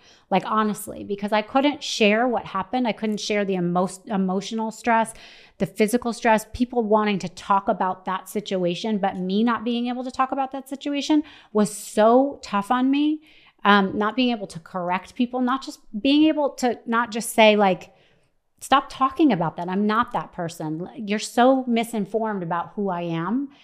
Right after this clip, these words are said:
was really tough on me. It's always been tough on me. Um, so, you know, it really has affected my life, um, for,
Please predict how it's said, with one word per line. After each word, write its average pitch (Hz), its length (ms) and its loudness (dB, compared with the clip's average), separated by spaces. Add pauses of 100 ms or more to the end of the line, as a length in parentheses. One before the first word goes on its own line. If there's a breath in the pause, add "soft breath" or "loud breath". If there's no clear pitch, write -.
(160 soft breath)
was 220 180 -2
really 254 600 -2
tough 247 320 -4
on 147 160 -4
me. 143 120 -8
It's 165 160 -14
always 262 360 2
been 156 180 -10
tough 151 260 -14
on - 200 -14
me. - 220 -20 (280 soft breath)
Um, 190 540 0 (640)
so, 208 560 6 (240)
you 226 140 0
know, 185 240 0 (240)
it 233 180 -2
really 220 480 2
has 196 160 -4
affected 170 400 -4
my 160 140 -4
life, 160 500 -10
um, 170 480 -10 (640)
for, 170 500 -2